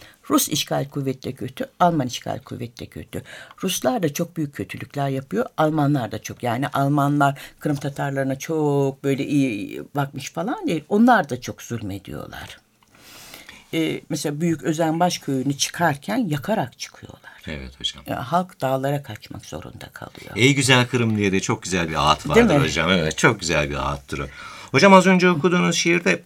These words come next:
Speaker 2: e, K sesi herhalde Türkiye Türkçesinde olduğu gibi bir maskeye kalma-, kaymamış, öne kaymamış, hırıltılı galiba değil mi?
Speaker 1: Ha,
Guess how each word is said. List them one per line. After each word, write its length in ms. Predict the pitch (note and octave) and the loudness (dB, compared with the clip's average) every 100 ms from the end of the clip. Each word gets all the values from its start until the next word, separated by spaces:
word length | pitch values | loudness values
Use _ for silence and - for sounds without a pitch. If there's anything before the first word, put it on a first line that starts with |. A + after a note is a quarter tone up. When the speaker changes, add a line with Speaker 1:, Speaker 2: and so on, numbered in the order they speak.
| - | -4
Speaker 2:
e, 440 | A#2+ A#2 A#2 A2+ A2 - | 0 2 2 0 -4 -2
K 280 | B2+ D3+ | 4 4
sesi 460 | F#3 C#3 - G3 F3 - | 4 2 2 0 -2 -2
herhalde 480 | A2 A#2+ A#2+ C3+ B2+ | 2 4 2 0 -2
Türkiye 440 | - C#3 - C3+ | -6 -6 0 0
Türkçesinde 640 | B2+ B2 C3 A#2 C3 B2 | 0 -4 0 0 0 0
olduğu 260 | B2 B2 A#2+ | 2 2 0
gibi 240 | A#2+ A#2+ | 0 -2
bir 60 | A2+ | 0
maskeye 500 | A2 A2+ - B2+ A#2+ | 2 2 2 0 2
kalma-, 480 | C#3+ C#3 C#3 C3+ - | 2 2 0 -6 -2
kaymamış, 600 | C3+ C#3+ D#3+ F#3 - - | 0 2 0 -2 -2 -2
öne 200 | G2+ A#2 | -2 -2
kaymamış, 480 | B2+ C#3 E3+ - - | 0 -2 -4 -8 0
hırıltılı 440 | D3 D3 C#3 C#3 | 4 4 2 -4
galiba 400 | G2+ C2 C2+ F#2 G3+ | -4 -6 -6 -6 -6
değil 100 | A#3+ | -6
mi? 60 | |
Speaker 1:
Ha, 140 | - | -2